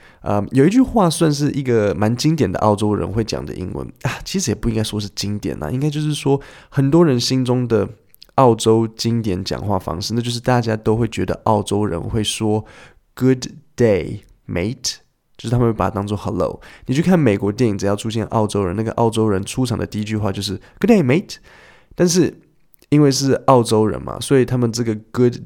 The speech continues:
day”会变成“good day”，就是“good day, good day, mate”。那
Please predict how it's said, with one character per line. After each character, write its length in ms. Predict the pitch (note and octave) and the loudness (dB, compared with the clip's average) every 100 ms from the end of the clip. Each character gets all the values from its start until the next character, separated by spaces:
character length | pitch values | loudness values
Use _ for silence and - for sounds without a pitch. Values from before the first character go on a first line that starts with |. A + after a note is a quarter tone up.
| - | 2
day” 240 | C3 G#2 | 4 4
会 100 | A2 | 0
变 160 | A#2 A2+ | 0 -2
成 240 | G#2 G2 - | -2 -6 -6
“good 180 | G#2+ | -2
day”， 240 | G#2 - - _ _ _ | -2 -2 -10 _ _ _
就 80 | - | -6
是 220 | A2+ - _ _ _ _ | -6 -6 _ _ _ _
“good 200 | - - - _ _ | 0 0 -6 _ _
day, 360 | B2+ G#2 G#2+ - _ | 2 2 0 -10 _
good 120 | A#2+ | 0
day, 160 | C3 A2 | 2 2
mate”。 360 | G#2 A#2+ - - _ _ _ - _ | 0 -2 -6 -18 _ _ _ -20 _
那 220 | D#3 D3 | 2 2